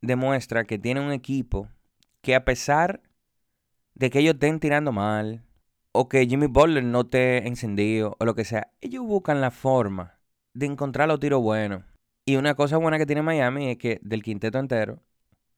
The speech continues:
tú respetas a la mayoría. No del quinteto entero, del equipo entero. Podemos ir nombre por nombre para que ustedes vean que uno respeta a todito. Butler, Love,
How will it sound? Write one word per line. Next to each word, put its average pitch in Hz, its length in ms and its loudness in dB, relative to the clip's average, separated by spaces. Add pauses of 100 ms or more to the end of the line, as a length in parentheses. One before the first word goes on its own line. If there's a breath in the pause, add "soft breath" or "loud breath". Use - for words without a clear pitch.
(120)
tú 151 280 2
respetas 127 580 0
a 104 120 -4
la 104 80 -2
mayoría. 98 500 -4 (160)
No 165 140 -2
del 196 120 -4
quinteto 165 300 -2
entero, 110 280 0
del 107 100 -2
equipo 104 340 -6
entero. 90 320 -10 (500)
Podemos 127 380 4
ir 139 240 -2
nombre 123 320 2
por 120 140 2
nombre 127 400 -2 (120)
para 113 120 -4
que - 20 -2
ustedes 117 240 0
vean 127 180 0
que 104 60 -6
uno 120 160 -4
respeta 117 480 -2
a 110 80 -6
todito. 104 460 -4 (640)
Butler, 98 560 4 (760)
Love, 104 460 4